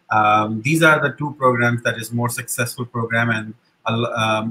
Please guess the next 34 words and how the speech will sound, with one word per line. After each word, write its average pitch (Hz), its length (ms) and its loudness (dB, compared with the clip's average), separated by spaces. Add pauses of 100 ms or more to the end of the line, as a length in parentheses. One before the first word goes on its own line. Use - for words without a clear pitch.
most 127 320 0
are, 117 400 4
of 117 200 2
our 110 280 4
Indian 127 280 2
students 113 460 -4
take 117 160 -4
these 110 220 -6
programs 113 460 -2
for 113 120 -4
immigration 110 540 -6
purposes. 135 580 -6 (460)
Um, 113 340 4
our 117 140 4
first 143 360 2
program 123 360 4
is - 160 -2
Masters 113 440 2
of 113 160 -2
Organizational 110 840 -4
Management. 113 500 -2
That's 107 240 -2
our 107 200 0
one-year 113 320 0
program, 110 480 -4
which 113 180 -16
is - 140 -10
condensed 110 500 -2
into, 110 500 -2 (400)
uh, 110 240 4 (180)
uh, 110 260 2 (100)
it's - 200 -10
basically 131 440 2
designed, 117 480 4